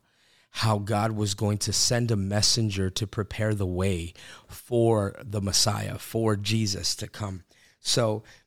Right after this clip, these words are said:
we see here, we're in verse, I believe, verse eight. He was not that light. So John the Baptist comes with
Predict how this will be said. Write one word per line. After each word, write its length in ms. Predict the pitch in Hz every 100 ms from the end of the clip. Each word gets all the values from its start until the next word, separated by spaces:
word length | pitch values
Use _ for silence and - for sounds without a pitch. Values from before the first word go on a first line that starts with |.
| _
we 140 | 120 120
see 260 | - 143
here, 240 | 135 131 120
we're 240 | 117 117
in 160 | 113 107
verse, 400 | 117 123 - -
I 100 | 113
believe, 280 | 110 110 120
verse 340 | 110 110 - - _ _
eight. 420 | 123 113 92 - - -
He 200 | - -
was 300 | 127 123 107
not 300 | 120 127 147 -
that 400 | 107 113 123 -
light. 380 | 113 113 101 92 _ _ _ _ _
So 420 | - 165 123 107 _ _ -
John 360 | 123 127 143 220
the 80 | 220
Baptist 800 | 131 135 151 - 123 107 - -
comes 760 | - 147 143 101 98 - - - _ _ _ _ _ _ _ _ _ _ _ _ -
with 460 | 110 160 196 -